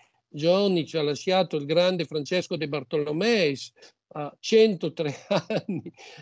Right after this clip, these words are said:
uno degli artefici di quella, eh, parentesi, direi, italiana, la scuola degli anni settanta, dove veramente, eh, riuscimmo, eh, in maniera straordinaria a eliminare le classi differenziali,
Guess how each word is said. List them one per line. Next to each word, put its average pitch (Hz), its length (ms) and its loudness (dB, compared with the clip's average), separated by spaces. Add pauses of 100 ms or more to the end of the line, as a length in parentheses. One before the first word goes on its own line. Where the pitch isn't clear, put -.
(140)
uno 170 340 2
degli 156 300 -2
artefici 180 720 2
di 135 140 -8
quella, 170 500 4 (440)
eh, - 200 -12
parentesi, 185 840 4
direi, 156 680 0
italiana, 156 760 -6
la 139 200 -12 (240)
scuola 165 340 -4
degli 151 220 -6
anni 151 220 -4
settanta, 185 1000 -2 (320)
dove 160 240 -2
veramente, 156 840 0 (240)
eh, 156 300 -8
riuscimmo, 160 960 2 (380)
eh, 147 340 -8
in 147 100 -2
maniera 180 380 2
straordinaria 170 840 2
a 139 40 -2
eliminare 214 760 0
le 214 140 -2
classi 208 400 -6
differenziali, 196 1120 -2